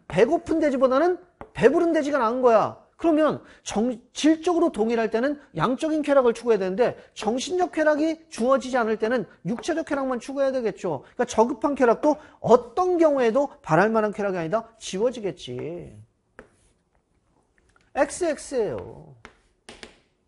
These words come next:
그럼 자, 디귿을 잘 모르겠다고 하더라도 기억 지워지고 리을 지워지니까 남는 건 몇 번이야? 니은 디귿밖에 없잖아. 정답 몇 번? 삼 번. 근데 여러분들이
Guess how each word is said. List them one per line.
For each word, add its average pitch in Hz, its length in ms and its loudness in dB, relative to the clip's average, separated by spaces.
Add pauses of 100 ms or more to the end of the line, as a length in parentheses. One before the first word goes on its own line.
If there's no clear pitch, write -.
(1160)
그럼 320 180 0
자, 226 480 0 (460)
디귿을 330 480 2
잘 294 160 0
모르겠다고 247 640 0
하더라도 233 420 0
기억 269 380 0
지워지고 196 760 4 (160)
리을 277 360 4
지워지니까 202 540 0
남는 233 240 -2
건 269 120 -2
몇 180 140 -2
번이야? 190 300 -4 (180)
니은 208 280 -2
디귿밖에 196 440 -10
없잖아. 113 280 -14
정답 139 320 -12
몇 175 180 -2
번? 294 220 2 (120)
삼 247 300 -14
번. 120 140 -12 (1400)
근데 277 120 4
여러분들이 262 460 2